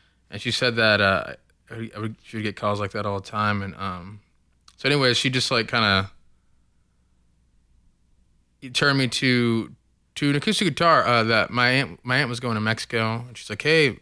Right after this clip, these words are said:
you know, your aunt's gonna go to Mexico. She's gonna bring you back a guitar." "Is that cool?" And I was like, "Sure."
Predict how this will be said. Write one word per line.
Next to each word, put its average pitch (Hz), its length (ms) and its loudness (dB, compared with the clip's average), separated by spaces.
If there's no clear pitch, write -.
you 101 80 -16
know, 98 280 -10
your 104 140 -10
aunt's 110 160 -4
gonna 123 180 -10
go 127 80 -4
to 131 80 -6
Mexico. - 600 -8
She's - 160 -20
gonna 101 140 -8
bring 92 220 -6
you 117 80 -2
back 127 360 -2
a - 40 -16
guitar." 143 520 -2
"Is - 60 -20
that - 200 -12
cool?" 151 380 -8
And - 100 -20
I 90 140 -14
was 101 120 -18
like, 92 280 -14
"Sure." 131 520 -4